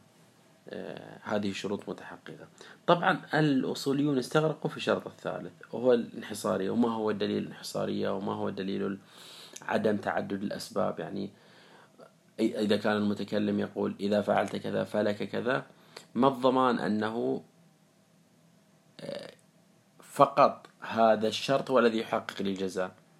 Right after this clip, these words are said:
هناك ذكروا في المطولات أدلة كثيرة على ذلك، بعضها أدلة عقلية وبعضها أدلة،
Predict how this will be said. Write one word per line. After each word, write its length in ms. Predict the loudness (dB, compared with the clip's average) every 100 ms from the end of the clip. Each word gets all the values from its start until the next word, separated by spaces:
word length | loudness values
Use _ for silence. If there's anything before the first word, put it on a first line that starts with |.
| -2
هناك 240 | 0 2
ذكروا 480 | 2 0 0 0 0
في 100 | 0
المطولات 800 | -2 -2 -2 2 2 2 0 -6 -20 -20 -14 -8
أدلة 360 | 0 2 2
كثيرة 640 | 0 -6 -2 0 2 0 -4
على 460 | -2 0 2 2 0 -6 -16 0
ذلك، 320 | 4 4 4 2
بعضها 260 | 4 4
أدلة 280 | 0 0 0
عقلية 320 | -2 -2 -2
وبعضها 420 | 0 0 -2 -4
أدلة، 380 | -4 -4 -4 -4